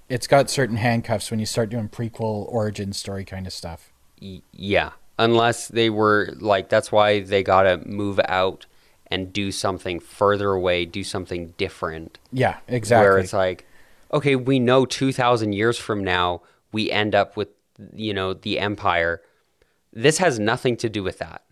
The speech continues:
Speaker 2: Like, the consequences of this film, of this production, whatever it is,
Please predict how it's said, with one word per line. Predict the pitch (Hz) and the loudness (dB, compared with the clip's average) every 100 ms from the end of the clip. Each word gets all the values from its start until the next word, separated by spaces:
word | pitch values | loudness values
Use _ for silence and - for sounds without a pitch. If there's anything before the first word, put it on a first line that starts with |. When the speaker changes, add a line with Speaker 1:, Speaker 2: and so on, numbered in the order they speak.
| _ | _
Speaker 2:
Like, | 107 101 | 0 0
the | - | -2
consequences | 104 - 135 - - 120 117 - 110 101 - - | -6 0 0 -2 -4 -2 -2 -2 -4 -6 -16 -2
of | 117 123 113 | 2 2 2
this | 113 110 - - _ _ _ _ _ | 0 0 -2 -10 _ _ _ _ _
film, | _ - 110 151 | _ 0 2 2
of | - 110 | -2 -4
this | 107 - | -4 -4
production, | 110 95 101 - 147 160 139 | -2 0 0 -2 -4 -4 0
whatever | 98 101 120 117 | 4 4 2 0
it | |
is, | 98 127 170 | 0 0 -4